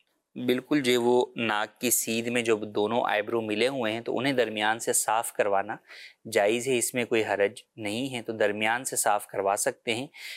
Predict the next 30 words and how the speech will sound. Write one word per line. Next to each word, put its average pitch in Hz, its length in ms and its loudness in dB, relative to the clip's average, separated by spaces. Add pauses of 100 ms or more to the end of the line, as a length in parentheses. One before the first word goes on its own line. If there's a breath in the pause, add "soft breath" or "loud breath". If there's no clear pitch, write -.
(120)
لیکن 139 220 0
فقط 147 300 2
وہ 147 60 2
درمیان 123 440 2
سے 127 100 2
ہی 131 60 2
صاف 110 320 2
کروائیں۔ 104 340 0
یہ 117 140 2
نہ 123 100 2
ہو 131 180 2
کہ 135 100 0
جب 117 140 4
وہ 117 60 4
صاف 117 340 2
کروائیں 120 320 2
تو 104 100 -6
اب 98 60 -6
بولیں 120 260 2
کہ 117 100 -2
نہیں 117 200 -2
اب 113 80 0
اس 107 120 -2
کے 120 100 2
ساتھ 110 340 2
یہ 110 60 0
shaping 117 460 0
بھی 117 120 0
کرنی 107 400 -2
ہے 101 180 -2